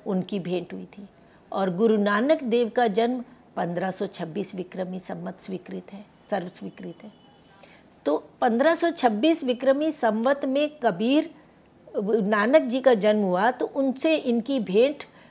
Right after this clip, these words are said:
पन्द्रह सौ पचपन के आसपास कभी हुई होगी। तो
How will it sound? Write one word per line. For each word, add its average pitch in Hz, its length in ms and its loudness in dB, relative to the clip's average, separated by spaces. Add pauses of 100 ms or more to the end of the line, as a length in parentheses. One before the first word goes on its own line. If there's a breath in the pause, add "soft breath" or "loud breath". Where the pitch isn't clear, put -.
(140 loud breath)
पन्द्रह 226 340 2
सौ 277 180 -2
पचपन 262 560 -6
के - 100 -8
आसपास 214 560 -8
कभी 202 260 -8
हुई 175 260 -10
होगी। 160 380 -14 (760 soft breath)
तो - 120 -8